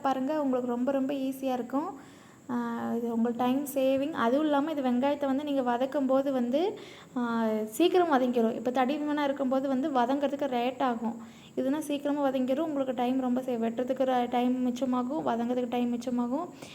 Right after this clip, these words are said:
ஸ்-, குயிக்கா நீங்க சமைச்சு முடிக்கலாம். ஏன் இவ்வளோ நேரம்னு யாரும் உங்களை பார்த்து கேட்கவே முடியாது. எவ்வளோ நைஸா சன்னமா வருதுன்னு மட்டும் பாருங்க. ஒண்ணும் இல்லாம தூள் தூளா நசுக்கிடலாம். அதே போல இந்த அம-, அமுக்கி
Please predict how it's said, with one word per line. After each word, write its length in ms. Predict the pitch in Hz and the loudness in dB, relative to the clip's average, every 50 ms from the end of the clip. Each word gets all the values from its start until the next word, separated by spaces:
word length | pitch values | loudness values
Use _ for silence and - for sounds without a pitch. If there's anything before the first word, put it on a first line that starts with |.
| - - - - - | -18 -20 -20 -20 -20
ஸ்-, 80 | - - - | -20 -6 -2
குயிக்கா 380 | 285 302 330 320 320 - 311 320 311 | 0 2 2 2 0 0 -2 -2 0
நீங்க 160 | 269 262 262 262 | 0 0 0 0
சமைச்சு 320 | 262 247 247 247 - 254 240 | 0 0 0 0 0 0 0
முடிக்கலாம். 380 | 226 220 - 226 220 220 220 - - 226 | 0 0 0 0 -2 -2 -2 -4 -2 0
ஏன் 100 | 247 269 269 | 2 2 2
இவ்வளோ 200 | 247 254 254 247 247 | 2 0 0 2 2
நேரம்னு 260 | 247 247 262 262 254 | 2 2 2 2 0
யாரும் 200 | 247 240 247 262 254 | 2 0 0 0 0
உங்களை 160 | 247 240 233 240 | 0 0 0 -2
பார்த்து 220 | 233 233 247 - 247 | -2 -4 -4 -8 -10
கேட்கவே 300 | 233 - 254 240 254 277 277 262 | -8 -6 -4 -2 0 0 0 0
முடியாது. 320 | 240 233 220 220 214 - - - - - - - - - - - - - - - - - - - - - 247 | 2 2 2 2 0 -2 -6 -10 -14 -20 -20 -20 -20 -20 -20 -20 -20 -20 -20 -20 -20 -20 -20 -20 -10 -6 -4
எவ்வளோ 180 | 233 233 262 262 247 240 | -2 0 0 0 0 0
நைஸா 320 | 233 233 247 240 247 277 262 262 | 0 0 -2 -2 -4 -4 -4 -2
சன்னமா 280 | 240 233 240 247 254 254 | -2 0 0 0 0 0
வருதுன்னு 260 | 240 233 233 233 233 | -2 -2 -2 -2 -2
மட்டும் 200 | 233 269 254 240 | -2 -2 -2 -2
பாருங்க. 260 | 226 220 214 214 - - - - - - - - - - - - - - - - - - - - - - - - - | 0 0 -2 -4 -6 -8 -10 -14 -20 -20 -20 -20 -20 -20 -20 -20 -20 -20 -20 -20 -20 -20 -20 -20 -20 -20 -18 -8 -4
ஒண்ணும் 240 | 247 240 254 277 262 254 | -2 0 2 2 2 2
இல்லாம 280 | 247 247 247 277 294 277 262 - - | 0 0 0 0 -2 -4 -4 -2 0
தூள் 200 | 277 285 277 277 | 0 0 2 0
தூளா 160 | 285 262 269 269 262 | -2 -2 0 0 -2
நசுக்கிடலாம். 480 | 233 247 - - 220 208 214 233 247 - - - - - - - - - - - - - - - - - - - - - - - - - - - - - - - - 226 | -2 -2 -4 -6 -4 -4 -4 -6 -8 -10 -16 -20 -20 -20 -20 -20 -20 -20 -20 -20 -20 -20 -20 -20 -20 -20 -20 -20 -20 -20 -20 -20 -20 -20 -20 -20 -20 -20 -14 -8 -4 -2
அதே 140 | 233 262 262 262 | 0 0 0 0
போல 120 | 269 277 302 302 277 | 0 -2 0 0 0
இந்த 120 | 269 262 254 | 0 0 0
அம-, 160 | 240 233 233 226 | 0 0 0 0
அமுக்கி 380 | 233 262 285 - - 311 349 | 0 0 0 -2 -2 0 2